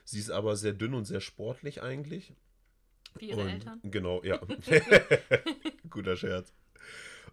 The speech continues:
Speaker 1: Und, ähm, da haben wir dann irgendwann mal mit dem Gedanken gespielt, naja, irgendwie beschäftigt sich keiner mit ihr und wir sind sowieso den ganzen Tag arbeiten. Du hattest damals auch noch einen sehr, sehr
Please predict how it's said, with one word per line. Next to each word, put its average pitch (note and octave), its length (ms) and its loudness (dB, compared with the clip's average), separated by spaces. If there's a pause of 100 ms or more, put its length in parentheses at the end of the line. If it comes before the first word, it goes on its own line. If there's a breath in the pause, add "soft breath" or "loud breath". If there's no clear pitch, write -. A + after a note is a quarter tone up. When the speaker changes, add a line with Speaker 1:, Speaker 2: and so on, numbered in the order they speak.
Speaker 1:
Und, G2+ 580 0
ähm, F#2+ 380 2
da F#2+ 100 2
haben C3+ 120 2
wir D3 80 0
dann B2 140 -2
irgendwann B2 280 -2
mal A#2 100 0
mit A2 160 -4
dem A2 100 -4
Gedanken G#2+ 400 -2
gespielt, G#2+ 280 -6
naja, G2+ 220 2
irgendwie A2+ 320 -2
beschäftigt G#2 680 -4
sich G2 180 -8
keiner F#2+ 340 -2
mit F#2+ 200 -4
ihr G#2 400 0
und G2+ 180 -4
wir G2+ 100 -4
sind G2 140 -6
sowieso F#2 300 -6
den G#2+ 160 -4
ganzen G#2 280 -6
Tag G2+ 200 -12
arbeiten. A2 420 -6
Du F#2 80 -4
hattest F#2+ 220 -8
damals G2 260 -4
auch G2 80 -6
noch F#2+ 140 -4
einen G2 100 -4
sehr, G2 320 0
sehr G2 440 2